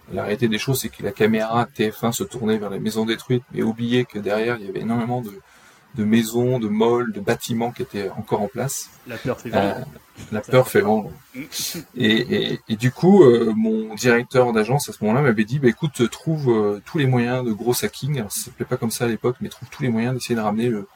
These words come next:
Speaker 1: le peu de clients intéressés, de les rassurer et de les faire venir chez nous pour parcourir malgré tout l'Indonésie.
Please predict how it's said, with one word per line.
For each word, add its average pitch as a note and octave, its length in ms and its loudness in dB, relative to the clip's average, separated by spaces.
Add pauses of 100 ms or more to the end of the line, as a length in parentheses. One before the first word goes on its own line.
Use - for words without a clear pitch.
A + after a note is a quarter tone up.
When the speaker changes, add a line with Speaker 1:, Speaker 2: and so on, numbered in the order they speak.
(180)
Speaker 1:
le A2+ 100 -2
peu D3 180 0
de B2+ 80 2
clients A#2+ 380 -2
intéressés, G#2 500 -4
de C3 120 -6
les G#2+ 120 0
rassurer A2+ 500 -2 (560)
et G#2+ 60 -6
de G2 60 -6
les G2 80 -6
faire A2+ 180 -4
venir G#2 240 -6
chez - 140 -4
nous B2+ 100 4
pour - 180 -4
parcourir A#2 440 -2
malgré G#2 260 -2
tout C3+ 140 0
l'Indonésie. A2+ 420 0